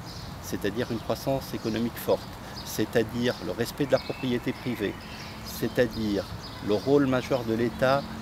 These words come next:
dans le développement social et économique du pays, c'est-à-dire le respect de l'être humain d'une manière générale, nous espérons que ces principaux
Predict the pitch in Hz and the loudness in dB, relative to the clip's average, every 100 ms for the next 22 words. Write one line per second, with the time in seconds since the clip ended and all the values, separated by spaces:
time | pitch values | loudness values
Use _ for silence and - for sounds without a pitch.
0 | - - 113 113 110 123 120 120 - 127 | -4 2 4 4 2 2 2 0 0 2
1 | 127 123 - 127 - 135 131 123 110 - | 2 -2 -4 -4 -2 0 0 0 -2 0
2 | 113 113 113 104 107 104 - 101 92 - | 0 0 0 -2 -6 -4 0 0 0 -6
3 | - - - - 143 143 131 139 - 113 | -12 -12 -4 0 2 2 2 0 2 0
4 | 120 139 - 151 131 127 - 127 120 117 | 0 -2 0 0 2 0 -2 0 2 2
5 | 101 101 104 107 92 104 101 107 127 143 | 0 0 2 2 2 0 0 2 2 0
6 | - - - - 135 160 - 156 127 110 | -6 -12 -4 0 2 0 0 0 2 0
7 | - - - 107 - 113 - 135 - 120 | -2 -10 -6 -4 -2 -4 0 0 0 -2
8 | - | 0